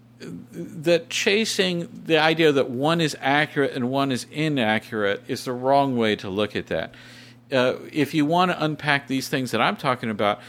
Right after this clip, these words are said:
it's worth getting on Bible Hub and getting that information. That's where, you know, we get it and so forth. We have other resources, but for the sake of speed, that's n-, what I'm doing eighty percent of the time. Uh,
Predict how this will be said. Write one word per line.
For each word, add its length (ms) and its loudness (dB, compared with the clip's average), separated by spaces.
it's 220 -2
worth 240 2
getting 260 4
on 160 2
Bible 340 4
Hub 380 2
and 220 -2
getting 360 2
that 220 2
information. 460 0
That's 160 -2
where, 320 2
you 140 -6
know, 80 -4
we 180 -2
get 220 2
it 160 -2
and 220 -2
so 260 -4
forth. 200 -4
We 120 0
have 140 4
other 180 2
resources, 500 -4
but 240 -2
for 280 4
the 220 -4
sake 260 2
of 60 0
speed, 360 2
that's 300 0
n-, 160 -6
what 240 2
I'm 160 2
doing 280 0
eighty 280 -2
percent 300 -4
of 40 -4
the 60 -8
time. 380 0
Uh, 360 4